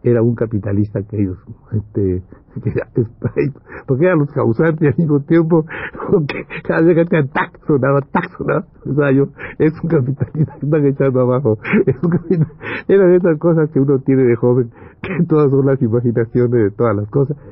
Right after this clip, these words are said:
El artículo se llama, el cuento se llama El Baño, y fue publicado en una revista de Socorro Rojo Internacional. Como ve, si yo veo, por ejemplo, pasar un camión con macheteros arriba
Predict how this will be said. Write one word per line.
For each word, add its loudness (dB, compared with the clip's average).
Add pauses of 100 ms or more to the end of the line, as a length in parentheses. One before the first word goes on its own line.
(160)
El 0
artículo -2
se -4
llama, 0
el -4
cuento -2
se -2
llama 2
El 2
Baño, 0 (640)
y 0
fue 2
publicado 0
en 2
una 0
revista -2
de -8
Socorro -2
Rojo -2
Internacional. -4 (300)
Como 2
ve, 2 (260)
si 0
yo 4
veo, 4
por -2
ejemplo, 0
pasar -4
un 0
camión 0 (400)
con -2
macheteros -2
arriba 0